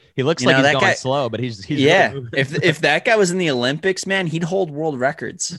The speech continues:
Speaker 1: <laughs>
Speaker 2: You know, like, he, you think he's not going anywhere, but he's right there.
Speaker 1: Put him in the relay.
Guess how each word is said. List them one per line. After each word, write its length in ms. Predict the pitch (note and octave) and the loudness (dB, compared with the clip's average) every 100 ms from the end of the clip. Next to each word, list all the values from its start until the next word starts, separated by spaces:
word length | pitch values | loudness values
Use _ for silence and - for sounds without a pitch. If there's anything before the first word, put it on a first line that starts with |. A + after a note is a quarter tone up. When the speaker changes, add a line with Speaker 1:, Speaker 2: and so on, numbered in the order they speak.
| - | -2
Speaker 1:
<laughs> 80 | G3+ - G#3+ - G3 - C3 - D#3 - | 0 2 0 2 -2 -2 -12 -16 -18 -4
Speaker 2:
You 180 | C3 C#3+ | 2 4
know, 220 | D3+ F3 | 4 6
like, 200 | D#3+ C3+ | 4 2
he, 320 | - C#3+ F#3 | -2 0 0
you 200 | F3+ D#3+ | 2 2
think 320 | F#3+ - A3+ - | 2 0 -2 0
he's 160 | G3 | -2
not 200 | F#3 F3 | -2 -2
going 180 | E3+ D#3+ | -2 -2
anywhere, 320 | E3 G3 D3 | -2 -2 -2
but 120 | A2+ | 0
he's 120 | D#3+ C#3 | 0 0
right 300 | A#2+ D#3+ - | 2 2 2
there. 380 | E3 D3+ G#2+ - _ | 2 2 0 -10 _
Speaker 1:
Put 120 | - | -8
him 80 | A#2+ | -6
in 60 | B2 | -6
the 80 | A2 | -6
relay. 360 | C3 A2 E2 | -4 -4 -6